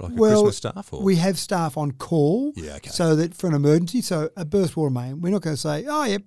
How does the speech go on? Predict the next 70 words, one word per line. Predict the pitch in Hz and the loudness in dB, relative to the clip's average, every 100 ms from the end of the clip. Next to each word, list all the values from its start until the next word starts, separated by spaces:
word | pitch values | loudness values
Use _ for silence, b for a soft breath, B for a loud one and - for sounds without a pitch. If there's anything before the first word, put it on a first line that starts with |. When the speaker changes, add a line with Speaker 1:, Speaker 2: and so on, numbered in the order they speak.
| _ | _
Speaker 2:
we're | 262 196 | -2 0
back | 175 | -2
in | 151 | -4
a | |
couple | 143 160 | -6 -6
of | |
weeks' | 160 120 | -6 -4
time, | 220 220 | -2 -2
Speaker 1:
Mm. | |
Speaker 2:
we'll | 175 | -4
just | 151 | -6
leave | 151 147 | -6 -6
that | - | -4
Speaker 1:
Mm. | 156 | -4
Speaker 2:
water | 147 | -2
running | 151 156 | -2 -2
Speaker 1:
We'll | |
Speaker 2:
out." | 160 | 0
Speaker 1:
see | |
on | 151 | 0
the | 104 | -2
twenty-eighth. | 120 98 76 - - | -4 -4 -6 -12 -6
Speaker 2:
Yeah, | 262 - - | -2 -2 -2
Speaker 1:
Yeah. | - - | -8 -8
Speaker 2:
<laughs> | |
that's | - - 175 | -10 -8 -6
right, | 143 135 | -6 -4
Speaker 1:
<laughs> | |
Speaker 2:
or, | 190 156 147 | -2 -2 -2
or | 160 | -4
next | 160 156 - | -4 -6 -6
year | 233 | -4
even. | 156 139 131 | -4 -6 -4
Speaker 1:
Yeah, | 107 95 | -2 -2
that's | 82 - | -6 -8
right. | 95 98 | -8 2
Speaker 2:
So | 185 | 4
we've | 170 190 170 160 | 8 6 6 6
got | 202 202 _ | 4 4 _
a | 170 | -6
process | 151 147 147 139 | -2 -2 -2 -6
in | 127 | -6
place | 135 135 131 | -6 -6 -6
that | - 156 - | -6 -6 -6
if | 175 - | -8 -2
you | 143 | 2
ring | 220 | 4
six | 190 170 | 2 -2
eight | 156 139 | -4 -2
oh | 139 | -4
one | 135 | -4
four | 147 131 | -6 -4
thousand, | 135 135 135 | -4 -4 -6
it | 135 156 | -10 -4
does | 180 185 | -2 -2
go | 160 147 | -2 -6
through, | - 143 139 151 - - | -4 -2 -2 -4 -8 -4
leave | 160 196 170 | 2 2 2
your | 165 | -2
information | - 143 135 135 135 | -4 -6 -6 -6 -4
there, | 139 135 B | -4 -4 B
Speaker 1:
Mm. | 95 87 78 | -8 -8 -6
Speaker 2:
and | 165 | -6
someone | - 156 | -2 -2
will | 131 | 0
come | 139 | -2
back. | 131 - _ | -4 -8 _
I'm | 175 | 0
not | 202 190 | 2 2
saying, | 180 160 160 | 2 2 2